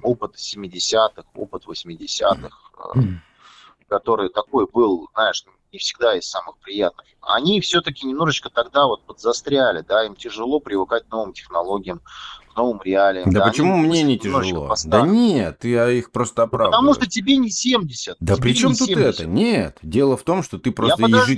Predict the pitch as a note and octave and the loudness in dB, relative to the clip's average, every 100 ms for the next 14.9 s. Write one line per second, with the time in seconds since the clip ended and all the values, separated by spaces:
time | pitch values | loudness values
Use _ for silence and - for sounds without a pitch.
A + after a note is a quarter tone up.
0 | D4+ A2+ F#4 F#4 E2 D3 A2+ F#2 A2+ C3 | 2 4 4 4 2 -4 -6 -4 0 2
1 | C3+ F3 D#3+ E2+ D2 - B2+ E3+ F#3+ G#2 | 4 4 2 0 -8 -2 2 2 2 2
2 | A2 F3+ A3 E3 F2 - - - G2+ - | 2 2 2 0 -4 -8 -16 -8 -6 -2
3 | C3+ G2 - A#2 C3 C3 C3 - C3 C3+ | 0 0 0 0 2 0 -2 -2 0 2
4 | B2 E2 C#2 A2+ A#2 A2 G2+ G#2+ F3+ G3+ | 2 -2 -6 -4 0 2 2 4 2 0
5 | - G#2 D3+ C3 G2+ - F2 F2 G#2+ C3 | -2 0 2 2 0 -4 -10 -4 0 2
6 | B2+ - - - - F2 D#3 - G2+ A#2+ | 0 -4 -16 -14 -8 -2 0 0 0 2
7 | C#3 D#3 A#2+ G#2+ D2 - G#2 F#2 G2 A2 | 0 -2 -2 -2 -2 -6 -8 -4 0 0
8 | - G#2+ G2+ D#2 B1+ - _ - F2+ G#2 | 0 0 0 -2 -8 -14 _ -4 -2 0
9 | D3+ D#3 G#2 F2+ F#2 G2 G#2 - C2 - | 0 -2 -6 -8 -6 -2 -2 -2 -10 -14
10 | _ - F#2+ D3+ C3+ G#2 F#2+ A2 G#2+ G#2 | _ -2 2 4 2 0 -2 2 2 2
11 | - C3 B2+ E2+ - G#2 D3+ G3 - G2 | 0 0 0 -2 -2 -2 2 2 2 0
12 | A2 G#2 G2 - G#2 - C#3 A#3+ C#4+ - | 2 2 2 0 -6 -4 2 4 2 0
13 | A#2 G#2+ B2 G2 E2 D#2 - D2+ F2 G2+ | 0 2 2 2 -2 -8 -8 -4 0 2
14 | G#2+ - F2+ D#2+ D2+ D#2+ C#2+ A#1+ | 0 -2 -2 -2 0 0 0 -4